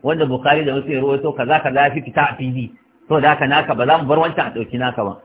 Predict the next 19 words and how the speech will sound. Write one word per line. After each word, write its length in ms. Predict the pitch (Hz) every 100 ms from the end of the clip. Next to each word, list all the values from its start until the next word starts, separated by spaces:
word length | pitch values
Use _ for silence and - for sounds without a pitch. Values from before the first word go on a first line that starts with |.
| -
Kaga 200 | 139 156
za 120 | 165
ka 100 | 160
rusa 200 | 135 135 131
wannan 240 | 117 113
sanan. 240 | 117 110 98 - _ _
In 220 | 208 247
ko 180 | - 233
duka 600 | 151 120 247 226 180 - - _ _ _ _ -
dalil-, 320 | 127 156 208 160
abun 300 | 156 196 202
nan, 240 | 180 143
a, 200 | 139 139
dalili 580 | 123 143 185 226 202 170
ne 160 | 160 170
wanda 260 | 180 170
yake 320 | 165 160 139
ba, 100 | 113 117 135
bai 160 | 117